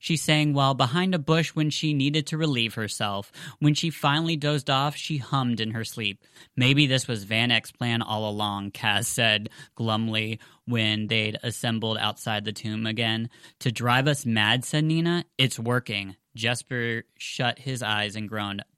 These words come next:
"Diabolical." End quote. Kaz then tells Nina and Matthias that they should probably get going, and it's not their time to get in position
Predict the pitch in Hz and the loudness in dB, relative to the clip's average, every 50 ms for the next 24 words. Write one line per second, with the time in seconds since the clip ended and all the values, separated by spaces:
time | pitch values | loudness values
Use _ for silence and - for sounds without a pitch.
0 | 110 104 98 101 104 110 117 120 113 110 95 92 90 92 87 - - 98 101 101 | -8 -4 -2 0 2 2 2 0 -2 -4 -6 -6 -6 -8 -10 -12 -14 -16 -14 -14
1 | 101 101 - _ _ _ _ _ - 107 101 98 - - - 98 98 - - - | -16 -18 -20 _ _ _ _ _ -4 -4 -4 -4 -8 -10 -10 -10 -10 -12 -14 -18
2 | - _ _ - - - - - - - - _ _ _ _ _ _ _ _ - | -20 _ _ -20 -20 -20 -20 -20 -20 -20 -20 _ _ _ _ _ _ _ _ 2
3 | 175 160 165 151 160 160 160 151 151 147 143 131 131 127 127 127 127 127 123 120 | 2 2 2 2 0 0 0 0 0 0 0 0 0 -2 0 0 0 0 0 -2
4 | 113 107 - 120 113 110 110 110 110 - - 101 - - 107 101 - - 113 107 | -2 -4 -4 -4 -4 -2 -2 -4 -4 -6 -8 -8 -6 -6 -6 -6 -6 -6 -8 -8
5 | 101 - - - 120 117 117 143 135 143 156 156 139 143 - - 151 127 117 113 | -10 -10 -4 -2 -2 0 0 -2 -4 -4 -2 -2 0 -2 -2 -2 -2 -2 0 0
6 | 113 113 123 151 180 180 - _ _ _ _ - 113 110 110 113 113 113 113 113 | 2 2 0 0 -2 -6 -10 _ _ _ _ -6 -4 -4 -2 -2 -2 -2 -2 -4
7 | 104 107 - - 123 117 113 117 - - 117 117 123 - 131 123 120 120 113 117 | -4 -6 -6 -4 -2 -2 -2 -2 -4 -4 -4 -4 -4 -2 -2 -4 -2 -2 -2 -2
8 | 113 - 139 113 - 131 120 113 117 120 - - 147 143 147 160 165 175 185 190 | -2 -2 -4 -6 -6 -6 -6 -4 -4 -4 -2 -2 -2 0 0 -2 -2 -4 -6 -8